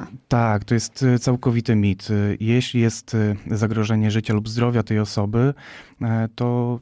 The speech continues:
ta akcja jest, e, rozpoczynana natychmiast. E, więc, e, nie czekajmy. Każda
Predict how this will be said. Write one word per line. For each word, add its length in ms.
ta 120
akcja 300
jest, 320
e, 220
rozpoczynana 720
natychmiast. 680
E, 140
więc, 440
e, 260
nie 240
czekajmy. 800
Każda 500